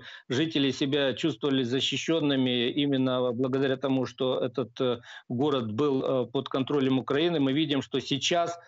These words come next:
э, разрушаются все объекты гражданской инфраструктуры, в частности, эм, э, разрушаются, э, э, заведения, э, образовательные.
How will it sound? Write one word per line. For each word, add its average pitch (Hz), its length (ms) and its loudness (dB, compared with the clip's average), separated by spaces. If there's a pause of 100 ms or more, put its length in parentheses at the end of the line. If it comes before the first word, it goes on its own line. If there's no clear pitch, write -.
(280)
э, 139 180 2
разрушаются 160 840 0
все 170 320 0
объекты 156 460 0
гражданской 143 580 0
инфраструктуры, 135 800 -2
в 113 40 -4
частности, 139 680 -2 (280)
эм, 123 840 0
э, 117 360 2
разрушаются, 139 960 0 (800)
э, - 40 0
э, 139 1120 0
заведения, 147 840 2 (320)
э, 143 40 -2 (500)
образовательные. 147 1120 0